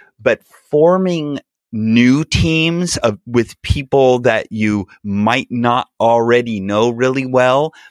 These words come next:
that's where that, you know, face-to-face personal interaction can be so powerful. And what I would encourage people to, to still do, even in a, a hybrid world,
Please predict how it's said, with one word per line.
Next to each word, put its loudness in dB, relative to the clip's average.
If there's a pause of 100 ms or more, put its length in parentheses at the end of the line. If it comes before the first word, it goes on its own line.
(160)
that's -2
where 2 (200)
that, -2
you -6
know, 0 (420)
face-to-face -2
personal -2
interaction -2
can -6
be -2 (220)
so -2
powerful. 0
And -4
what -2
I -2
would 0
encourage -2
people -2 (320)
to, -2
to 2
still 0
do, 0 (500)
even -2 (160)
in -2
a, -2 (260)
a 0
hybrid 0
world, 0